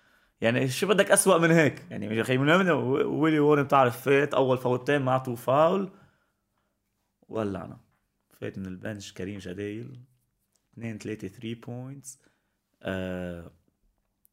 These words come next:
آي تي ثلاثة pick and pop. إبراهيم توماس اللي هلأ عم يلعب معنا. قلعت الجيم. تينج دان، بوم، بوم، بوم. Up by fifteen. آخر الثالث. وستيل منا مصدقين حنربح الجيم. خلصت الجيم بوين. شي five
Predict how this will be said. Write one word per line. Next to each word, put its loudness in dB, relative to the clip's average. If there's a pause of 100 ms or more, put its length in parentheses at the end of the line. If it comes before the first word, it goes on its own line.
(540)
آي -2
تي -4
ثلاثة -6
pick -12
and -12 (100)
pop. -2
إبراهيم -8
توماس -10
اللي -6
هلأ -6
عم -10
يلعب -10
معنا. -8 (960)
قلعت -14
الجيم. -16
تينج -18
دان، -12
بوم، -16
بوم، -16
بوم. -16 (340)
Up -10
by -12
fifteen. -10
آخر -8
الثالث. -6 (640)
وستيل -4
منا -8
مصدقين -6
حنربح -8
الجيم. -10 (1000)
خلصت -20
الجيم -8
بوين. -12 (160)
شي -20
five -12